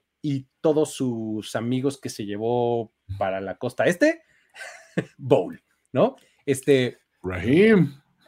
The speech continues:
Speaker 1: esto es el,
Speaker 2: Wilson.
Speaker 1: el juego, el juego terrestre que importó de San Francisco, ¿no? <laughs> ¿No? Este, básicamente, eh, híjole,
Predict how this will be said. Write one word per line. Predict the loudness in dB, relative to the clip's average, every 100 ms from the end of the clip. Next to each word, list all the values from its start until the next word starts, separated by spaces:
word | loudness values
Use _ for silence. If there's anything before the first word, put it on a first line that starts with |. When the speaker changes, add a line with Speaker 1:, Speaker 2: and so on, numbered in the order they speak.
| _
Speaker 1:
esto | -4 -4 -4 -8
es | -6
el, | 0
Speaker 2:
Wilson. | 6 6 8 8
Speaker 1:
el | 8
juego, | 8 4 -4 _ -20 -20 _ 4
el | 6 4
juego | 6 6
terrestre | 6 2 2
que | 0
importó | 0 4 2 4 4 6
de | 4
San | 0
Francisco, | 0 -2 -2 -2 -2
¿no? | 0 -4
<laughs> | -6 -10 -4 -2 -2 -4 0 0 2 -4 -4 -6 -6 0
¿No? | 2 2 0 -10 -10 -14 -14 _ -4
Este, | -4 -2 -4 -4
básicamente, | -6 -4 -4 -4 -2 -2 -2 -4 -8 _ _ -10 -2
eh, | 0 0 -2 -4 -10 _ _ _ _ _ _ _ _
híjole, | -8 -2 -2 -2